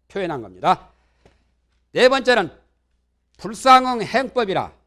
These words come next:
상응하지 않는 행법이라, 불상응 행인 법이라. 그 말은 밑에 설명이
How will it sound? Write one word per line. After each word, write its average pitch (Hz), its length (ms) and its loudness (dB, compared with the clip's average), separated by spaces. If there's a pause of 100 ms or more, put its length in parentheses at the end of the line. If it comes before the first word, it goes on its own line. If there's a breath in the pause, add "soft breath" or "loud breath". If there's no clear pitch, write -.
(240)
상응하지 233 760 -2
않는 214 600 -4
행법이라, 165 680 -6 (280)
불상응 185 540 -4
행인 220 560 -6 (640)
법이라. 127 400 -12 (1900)
그 - 100 -12
말은 233 440 2 (1800)
밑에 202 260 -4
설명이 220 600 -6